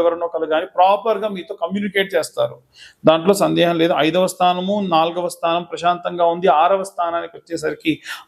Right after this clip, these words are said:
ఆరోగ్యపరమైనటువంటి సమస్యలు, ఇందాకే చెప్పానండి ఒక వీడియోలో, చాలా మంది ఇల్లులు కొనాలన్నా, భూమి శంకుస్థాపన చేసినా, కన్‌స్ట్రక్షన్ జరిగేటప్పుడు,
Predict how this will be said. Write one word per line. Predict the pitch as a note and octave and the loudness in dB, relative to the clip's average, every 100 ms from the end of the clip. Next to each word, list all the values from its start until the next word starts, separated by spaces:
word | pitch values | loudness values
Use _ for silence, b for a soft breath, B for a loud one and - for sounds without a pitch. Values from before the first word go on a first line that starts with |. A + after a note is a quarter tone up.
| - D#3+ | 4 4
ఆరోగ్యపరమైనటువంటి | G3+ G#3 G#3 G3+ F#3 F3+ E3 E3+ F3 | 2 2 2 4 2 2 0 0 0
సమస్యలు, | E3 D#3+ - C#3+ B2+ - E3 | 0 0 -2 -4 -4 -4 0
ఇందాకే | E3+ F#3 G3 F3+ | 4 4 2 0
చెప్పానండి | E3 F3 E3+ D3+ E3 D#3 | -2 0 0 0 0 0
ఒక | D3 | -2
వీడియోలో, | D3 C#3+ C3+ D#3 B3 C#4 B B B B - | -4 -2 0 2 2 0 B B B B 0
చాలా | E3 F#3+ G3 | 2 4 2
మంది | F#3+ F#3 G3 F#3+ | 0 2 2 2
ఇల్లులు | F3 F#3+ F#3+ | 2 0 2
కొనాలన్నా, | F#3 F3+ E3+ E3 E3+ F3+ D#3 | 2 2 2 -2 -2 -2 -4
భూమి | D3 F3+ F3+ | -6 -6 -6
శంకుస్థాపన | D#3+ E3 - F3+ F3 E3+ E3 | -10 -12 0 2 2 -2 -6
చేసినా, | E3 D#3 E3 E3+ | -8 -6 -4 -4
కన్‌స్ట్రక్షన్ | D3+ D3 E3+ - E3+ D#3+ | -6 -6 -6 -6 0 2
జరిగేటప్పుడు, | D#3 D#3+ D#3+ D3+ E3+ | 2 0 0 -2 0